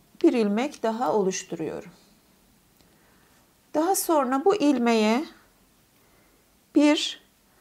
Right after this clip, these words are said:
takla attırıyorum. Şöyle bir çevresinde çeviriyorum. Daha sonra ilmeğe sağ tarafından girerek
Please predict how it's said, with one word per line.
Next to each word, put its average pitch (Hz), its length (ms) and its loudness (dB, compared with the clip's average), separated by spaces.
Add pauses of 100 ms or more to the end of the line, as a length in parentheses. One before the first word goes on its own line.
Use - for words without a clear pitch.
(260)
takla 226 580 0
attırıyorum. 202 1000 -2
Şöyle 208 400 -4
bir 220 60 -10
çevresinde 190 960 -4
çeviriyorum. 202 1120 -4
Daha 262 260 -2
sonra 208 760 0 (3250)
ilmeğe 220 640 2 (100)
sağ 262 420 4
tarafından 190 680 0
girerek 214 840 0